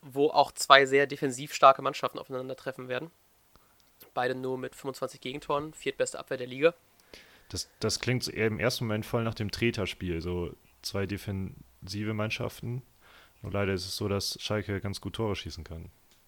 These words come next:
Speaker 1: Ja, leider. Im Gegensatz zu uns, ähm, doppelt so viele Tore geschossen wie wir diese Saison. Sechzehn zu zweiunddreißig Toren.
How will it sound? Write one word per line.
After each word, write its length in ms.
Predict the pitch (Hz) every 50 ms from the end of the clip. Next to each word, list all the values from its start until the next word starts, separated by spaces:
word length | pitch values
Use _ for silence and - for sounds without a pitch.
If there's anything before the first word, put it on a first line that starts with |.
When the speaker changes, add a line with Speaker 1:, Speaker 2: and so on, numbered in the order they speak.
| _ -
Speaker 1:
Ja, 160 | 143 139 131 - _ _
leider. 200 | - 131 127 127 123 - - - - - - - _ _
Im 60 | -
Gegensatz 260 | 135 127 131 127 -
zu 80 | - -
uns, 320 | 147 160 175 - - - -
ähm, 360 | 139 127 123 123 123 123 123
doppelt 200 | - 135 143 139
so 60 | 139
viele 200 | - - 139 131
Tore 260 | - - 147 147 147
geschossen 400 | 147 143 - 156 151 - 160 143
wie 100 | 135 135
wir 180 | 131 135 151 160
diese 160 | 156 151 151
Saison. 280 | 151 151 147 151 165 185 - - _ - - -
Sechzehn 540 | 139 131 127 127 - - - 139 131 131 139
zu 280 | - - - 123 123 127
zweiunddreißig 540 | - - 139 127 123 127 131 123 - -
Toren. 240 | - - 131 143 165